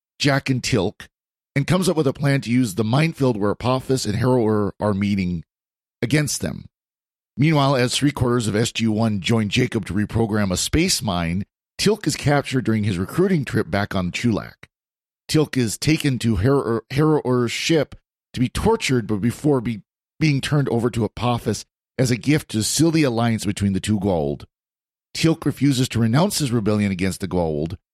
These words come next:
and convinces Reknor, the Jaf-, Jaffa that convinced him,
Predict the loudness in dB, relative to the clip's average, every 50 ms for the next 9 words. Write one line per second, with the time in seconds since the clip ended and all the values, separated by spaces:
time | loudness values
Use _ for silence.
0 | _ -6 -4 -2 0 0 2 2 2 0 0 0 0 0 2 0 0 0 -2 -4
1 | -2 0 0 0 0 -2 -2 0 0 0 0 0 -2 -6 -14 -20 _ -2 0 2
2 | 2 2 0 0 0 0 0 -2 -4 -2 0 0 0 0 -2 -4 -4 -2 -2 -2
3 | -2 -4 -6